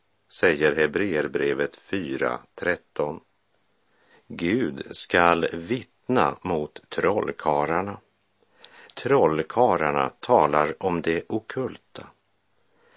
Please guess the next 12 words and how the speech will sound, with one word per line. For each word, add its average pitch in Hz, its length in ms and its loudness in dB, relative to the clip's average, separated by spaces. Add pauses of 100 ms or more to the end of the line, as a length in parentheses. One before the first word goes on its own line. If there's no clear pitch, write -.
(420)
Där 123 140 6
Gud 127 460 -2
kastas 104 580 0
ut - 500 -10 (400)
flyttar 80 680 0
vidskepelsen 82 1080 -4
in. - 400 -14 (1300)
Människan 104 720 0
har 120 340 -2
svårt 117 560 -4
att 90 160 -2
förneka - 840 -4